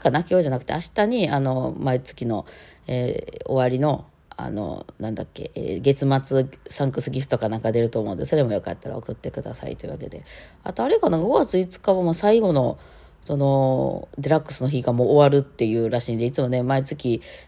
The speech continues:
えー、五日はデラックスの日っていうのがあったんですけど、まあ、それはライブかな。うん。なので、まあ、もしよかったらね、五月五日、五月五日なんかやるかな。なんか配信するんちゃいますかね。<laughs>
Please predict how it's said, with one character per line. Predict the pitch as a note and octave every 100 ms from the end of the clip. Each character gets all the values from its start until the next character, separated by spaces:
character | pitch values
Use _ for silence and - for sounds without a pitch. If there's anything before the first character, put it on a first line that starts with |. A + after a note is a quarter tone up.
| -
え | D2 C#2
ー、 | C#2
五 | D2 -
日 | C#3
は | C3+ C3 -
デ | - B2+
ラ |
ッ | C3+
ク | C3
ス | -
の |
日 | B2 A#2+
っ |
て | A2+
い | A2
う |
の | -
が | A2+
あ |
っ |
た | A#2+ A#2+
ん | A#2
で |
す | -
け | -
ど、 | D#2 - - _
ま | F#3
あ、 |
そ | E3+
れ | D4
は | C4+ -
ラ | F3+
イ | G#3
ブ | A#3
か | -
な。 | E3+ - - -
う | -
ん。 | C#3+ -
な | -
の | C#3
で、 | A#2+
ま | - C#3+
あ、 |
も | E3
し | E3 B2+ D2
よ | -
か | -
っ |
た | -
ら | G#2+ A2
ね、 | -
五 | -
月 | - -
五 | A#2 -
日、 | - A#2+
五 | F#2+
月 | D#3+ -
五 | -
日 | - A#2 B2
な | B2+
ん |
か | C3
や | C3
る |
か | C#3 A#2+
な。 | B2+ -
な | -
ん | -
か | B2
配 | C#3+ C#3+
信 | D3
す | D#3
る |
ん | C#3
ち |
ゃ | C3+
い |
ま | B2+
す | B2
か | -
ね。 | C3+ - F3 - - G3+
<laughs> | - - D#4